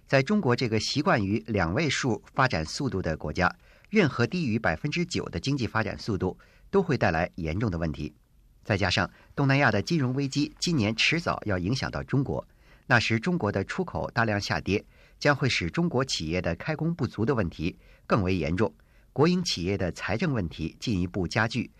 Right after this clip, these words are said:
失业的问题雪上加霜。在中国，共产党总书记江泽民在去年十五大上提出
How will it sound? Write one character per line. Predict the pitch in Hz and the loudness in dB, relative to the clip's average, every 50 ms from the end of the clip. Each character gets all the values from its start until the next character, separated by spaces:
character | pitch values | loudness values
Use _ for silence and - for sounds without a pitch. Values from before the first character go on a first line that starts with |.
| - - - - | -20 -20 -10 -4
失 | - - - 196 196 | 0 0 2 2 0
业 | 190 139 | 0 0
的 | 98 90 | -2 -2
问 | 95 92 85 | -2 -2 -4
题 | - - 76 80 - | -4 -4 -4 -4 -4
雪 | - - - 82 - - | -4 -4 -4 -4 -2 -2
上 | - 98 78 73 | 0 -2 0 0
加 | - 85 78 | 0 0 2
霜。 | - 90 90 - - - _ _ _ _ _ - - - - - - _ - | 2 0 0 -2 -4 -12 _ _ _ _ _ -20 -20 -20 -20 -20 -20 _ 0
在 | - 135 127 | 2 4 4
中 | 127 - 190 190 | 4 4 2 2
国， | 175 135 120 131 | 4 6 4 4
共 | 135 - 180 156 | 4 2 -2 -2
产 | 127 131 147 127 | -2 -2 0 2
党 | 110 104 113 117 | 2 2 2 2
总 | - - 76 69 | 0 -4 -6 -4
书 | - 110 113 | -2 -4 -2
记 | 110 110 98 | -2 -2 -2
江 | - 127 135 | 0 0 0
泽 | 131 120 123 | 2 2 0
民 | 98 82 85 98 - | 2 2 0 0 -2
在 | - - 98 95 90 90 87 - - - - - - | 0 0 2 2 2 0 -2 -6 -12 -20 -20 -12 -6
去 | - - 117 | -4 0 0
年 | 107 113 113 | 2 2 2
十 | - - 165 | 2 2 0
五 | 160 110 82 | 0 0 0
大 | - 104 101 | 2 2 2
上 | - - 110 85 | 2 0 -2 -4
提 | - - 95 | -4 -6 -4
出 | 87 - - 104 101 - | -4 -2 -2 -2 -2 -4